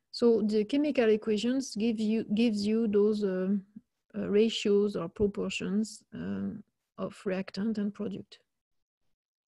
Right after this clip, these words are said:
And so you can use those mole ratios from the coefficients in the balanced chemical equation to convert moles of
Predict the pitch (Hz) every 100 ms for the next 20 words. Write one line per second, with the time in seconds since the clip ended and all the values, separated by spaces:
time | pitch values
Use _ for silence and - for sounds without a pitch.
0 | _ _ _ _ _ _ _ _ _ _
1 | 226 220 240 240 240 262 269 339 339 233
2 | 247 226 233 233 214 214 214 - 233 302
3 | 349 247 226 - 220 208 202 214 202 208
4 | 202 240 262 269 - 220 220 208 202 208
5 | 202 208 214 208 - - 214 208 208 196
6 | 190 196 196 247 392 - _ _ _ _
7 | _ - 247 254 240 233 226 233 233 240
8 | 240 226 214 214